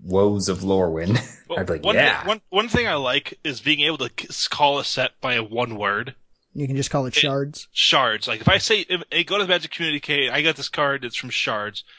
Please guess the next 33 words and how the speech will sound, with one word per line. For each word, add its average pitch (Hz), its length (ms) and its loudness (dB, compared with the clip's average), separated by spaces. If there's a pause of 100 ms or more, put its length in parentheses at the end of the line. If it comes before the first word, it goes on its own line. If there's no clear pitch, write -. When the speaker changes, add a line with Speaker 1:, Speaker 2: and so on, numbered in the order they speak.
(260)
Speaker 2:
ninety 165 520 2
percent 147 300 -4
of 139 60 -4
the 131 40 -10
people 123 200 -8
know 117 140 -8
exactly 110 400 -6
what 113 100 -4
I'm 101 60 -12
talking 101 280 -10
about. 95 120 -20 (180)
And 127 80 0
I 123 80 4
like 98 220 0
that. 87 200 -12 (300)
Speaker 1:
Yeah. 92 300 4 (640)
Speaker 3:
So - 220 0
Mike 208 240 6
Speaker 1:
So 233 80 2
Speaker 3:
gave 226 140 6
it 220 60 8
a 208 60 8
B. 143 460 2 (320)
I 196 160 6
give 330 160 2
it 294 60 2
a 220 60 8
C 208 340 4
minus, 131 560 -4
and 151 120 -6
here's 190 300 4
Speaker 2:
Cool. 131 100 -4
Speaker 3:
why. 95 380 -2